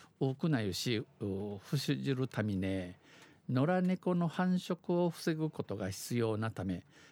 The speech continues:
山間屋の、あの、なしひるがい、繁殖なしひるがいし、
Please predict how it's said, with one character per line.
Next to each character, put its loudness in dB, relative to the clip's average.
山 4
間 2
屋 0
の、 -2
あ -2
の、 0
な 2
し 0
ひ 2
る 4
が 0
い、 -4
繁 -2
殖 -2
な 0
し 0
ひ 2
る 2
が 0
い -2
し、 -6